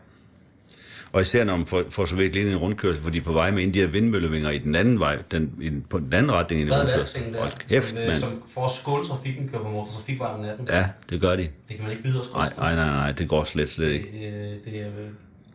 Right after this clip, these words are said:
Speaker 1: Altså i det hele taget, de der vindmøller. Altså jeg sad og tænkte på, på et tidspunkt, hvor, hvor vi sad, og der havde bredt sig en, nogen tømmermænd i bilen,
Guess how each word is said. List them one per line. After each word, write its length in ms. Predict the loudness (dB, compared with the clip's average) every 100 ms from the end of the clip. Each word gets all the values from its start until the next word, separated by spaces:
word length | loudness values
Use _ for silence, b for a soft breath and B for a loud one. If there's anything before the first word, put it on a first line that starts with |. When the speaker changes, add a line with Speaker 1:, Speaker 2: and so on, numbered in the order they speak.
| -2
Speaker 1:
Altså 160 | 2 2
i 40 |
det 100 | 4
hele 180 | 4 4
taget, 180 | 2 2
de 100 | 2
der 100 | 4
vindmøller. 480 | 4 4 2 2
Altså 260 | 0 -2 2
jeg 140 | 2
sad 200 | 4 4
og 60 | 2
tænkte 260 | 2 -2 -2
på, 80 |
på 120 | -2 0
et 80 | 2
tidspunkt, 380 | 2 0 2 2
hvor, 180 | 4 2
hvor 200 | 0 -2
vi 100 | 0
sad, 280 | 2 2 2
og 240 | 0 -2 -4 -14 -16 -6
der 60 |
havde 140 | -2 -2
bredt 300 | 2 2 2
sig 180 | -2 -4
en, 100 | -4
nogen 300 | 0 4 4
tømmermænd 440 | 2 0 0 0 0
i 40 |
bilen, 340 | -2 -2 -4